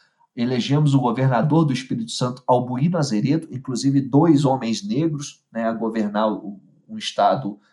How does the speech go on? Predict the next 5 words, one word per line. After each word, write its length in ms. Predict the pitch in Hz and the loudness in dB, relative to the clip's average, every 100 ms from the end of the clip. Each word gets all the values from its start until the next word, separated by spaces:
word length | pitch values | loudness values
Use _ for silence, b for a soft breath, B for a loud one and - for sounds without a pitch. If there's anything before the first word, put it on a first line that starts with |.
| b | b
da 100 | 107 | -6
federação 920 | 110 110 104 101 101 - 123 175 190 _ _ _ _ _ _ | -2 -2 2 0 0 -2 0 0 -4 _ _ _ _ _ _
pela 220 | 117 110 | 2 2
primeira 400 | - 110 113 107 | 2 0 2 2
vez, 340 | 104 120 147 | 2 0 0